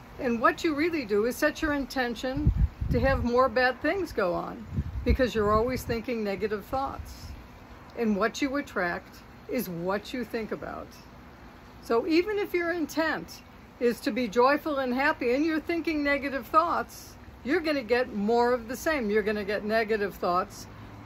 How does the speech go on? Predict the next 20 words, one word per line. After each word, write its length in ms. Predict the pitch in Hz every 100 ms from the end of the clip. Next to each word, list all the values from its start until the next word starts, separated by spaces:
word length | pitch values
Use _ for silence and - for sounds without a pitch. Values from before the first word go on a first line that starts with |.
| -
And 160 | 240 240
if 160 | 233
you 140 | 254 247
are 140 | 294
a 40 | 254
negative 400 | 220 202 202 180
person, 380 | 226 214 - 208
that's 240 | 269 277
how 100 | 269
you 180 | 247 233
got 300 | 214 214 214
there 160 | 202 190
today. 460 | - 175 - - - - - - - - - - -
So 240 | 269 233
what 300 | 214 214 240
I'm 180 | 294 311
suggesting 800 | 349 302 330 330 330 285 247 214
in 160 | 190
your 160 | 196 233
magnificence 1040 | 247 254 254 320 339 269 233 226 - -